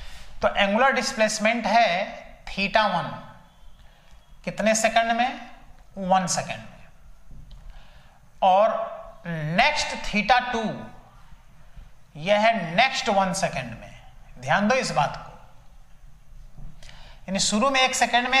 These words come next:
theta one rotate कर रहा है और अगले एक second में theta two rotate कर रहा है, यानी दो second में वो theta one plus theta two rotate कर रहा है। तो कह रहा है कि theta two और theta one का क्या बताओ, रेशियो बताओ।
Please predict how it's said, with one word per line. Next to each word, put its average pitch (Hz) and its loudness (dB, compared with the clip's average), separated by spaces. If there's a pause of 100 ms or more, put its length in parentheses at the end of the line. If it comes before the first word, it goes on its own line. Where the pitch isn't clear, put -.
theta 185 2
one 208 2
rotate 226 2
कर 226 4
रहा 214 2
है 214 -4 (680)
और 196 4
अगले 208 4
एक 254 0
second 240 0
में 262 0
theta 165 -2
two 190 -4
rotate 214 -2
कर 196 2
रहा 190 2
है, 190 2
यानी 196 -2 (100)
दो 233 4
second 226 2
में 247 4
वो 254 6 (100)
theta 202 2
one 233 2
plus 220 -2
theta 214 0
two 233 0
rotate 143 -4
कर 117 -6
रहा - -10
है। - -12 (1160)
तो 190 -2
कह 214 4
रहा 220 6
है 233 4
कि 240 -4 (180)
theta 190 2 (100)
two 220 2
और 214 2
theta 202 2
one 202 0
का 196 2
क्या 180 2
बताओ, 185 2 (1800)
रेशियो 214 2
बताओ। 113 -2